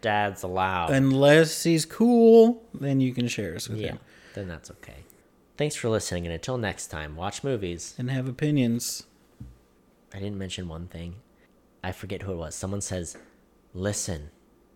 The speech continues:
Speaker 1: and then just never finishes the thought. <laughs> There's, like, a thirty-second pause, and I was like, "What? Don't say listen, then don't follow it up. What's that about?"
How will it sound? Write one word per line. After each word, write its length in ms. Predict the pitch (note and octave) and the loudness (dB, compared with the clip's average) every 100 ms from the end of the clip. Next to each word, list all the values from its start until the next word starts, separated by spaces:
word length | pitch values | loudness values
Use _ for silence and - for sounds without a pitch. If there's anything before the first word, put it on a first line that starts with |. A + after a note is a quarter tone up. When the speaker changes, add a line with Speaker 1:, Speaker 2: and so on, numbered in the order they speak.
| _ | _
Speaker 1:
and 120 | - G#2+ | -8 -4
then 100 | G2+ | -4
just 160 | F#2+ | -4
never 240 | G2+ F#2+ G2+ | -2 -2 -2
finishes 420 | A2 G2+ G2 A2 | -4 -4 -4 -8
the 60 | G2+ | -8
thought. 460 | - F#2 A2+ C3+ A2 | -6 -4 -4 -6 -8
<laughs> 100 | - | -6
There's, 200 | D3 C#3 | -4 -2
like, 240 | A#2 A2+ - - - | -2 -4 -6 -10 -6
a 80 | A2 | -4
thirty-second 680 | - G#2+ A#2+ B2 A#2+ B2 | 0 0 0 -2 -2 -4
pause, 300 | - G2 A#2 | 0 0 2
and 160 | B2 A2+ | -2 -4
I 40 | |
was 120 | G#2 F2 | -8 -12
like, 100 | - - | -18 -20
"What? 100 | - - _ _ _ | -20 -20 _ _ _
Don't 180 | C3+ G3 | -10 -4
say 180 | - C3+ | -4 -4
listen, 400 | F#2+ G2 - A2 | -4 -4 -4 -4
then 140 | G2+ | -6
don't 180 | F#2+ F#2+ | -6 -8
follow 420 | - - F#2+ A2 G#2 | -8 -8 -6 -6 -6
it 60 | |
up. 200 | C3+ G3 | -6 -8
What's 140 | G3+ - | -12 -8
that 160 | G#3+ | -6
about?" 340 | D#3 - - | -6 -10 -12